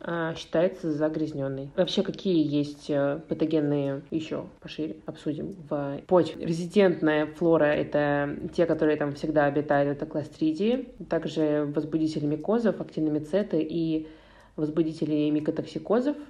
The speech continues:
Те, которые сохраняются длительно, это бациллы и еще кластридия тетани. И сохраняющиеся недолго — это сальмонелла, шигелла, вибрионы различные — ну и там еще целый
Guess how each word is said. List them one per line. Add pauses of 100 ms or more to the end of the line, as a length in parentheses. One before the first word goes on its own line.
(120)
Те,
которые
сохраняются
длительно,
это
бациллы
и
еще
кластридия (400)
тетани. (640)
И
сохраняющиеся
недолго —
это
сальмонелла,
шигелла, (320)
вибрионы
различные — (340)
ну
и
там
еще
целый